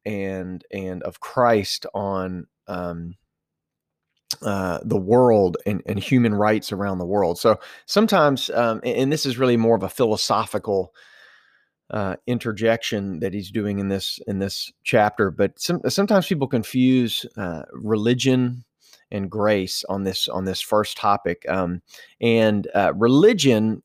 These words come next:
for clarity, is something that, that, that man created, whereas grace is what God really gave through Christ to us. Religion is,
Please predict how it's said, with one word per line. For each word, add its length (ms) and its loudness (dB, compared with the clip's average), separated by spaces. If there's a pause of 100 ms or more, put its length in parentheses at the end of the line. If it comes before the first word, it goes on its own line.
(160)
for 180 -2
clarity, 580 4
is 140 0
something 340 -2
that, 260 -4
that, 160 0 (380)
that 180 -8
man 420 4
created, 600 0
whereas 340 -4
grace 580 2
is 180 -4
what 260 -2
God 500 2 (100)
really 300 -2
gave 480 -2
through 240 -6
Christ 540 0
to 120 -2
us. 320 0
Religion 460 4
is, 380 2